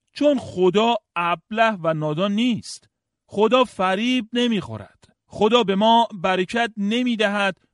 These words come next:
و نمی‌خواهد با ما راه رود وقتی ما با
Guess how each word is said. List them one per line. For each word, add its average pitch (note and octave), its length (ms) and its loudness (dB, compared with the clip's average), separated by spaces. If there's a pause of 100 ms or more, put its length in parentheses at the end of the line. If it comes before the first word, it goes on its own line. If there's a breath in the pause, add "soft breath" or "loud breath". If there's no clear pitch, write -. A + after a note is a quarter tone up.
و A#3 120 0
نمی‌خواهد A3 840 0
با F#3+ 140 0
ما G#3+ 160 2
راه G#3+ 360 0
رود G#3 440 0 (320)
وقتی A#3+ 360 4
ما A#3 200 2
با G3 280 4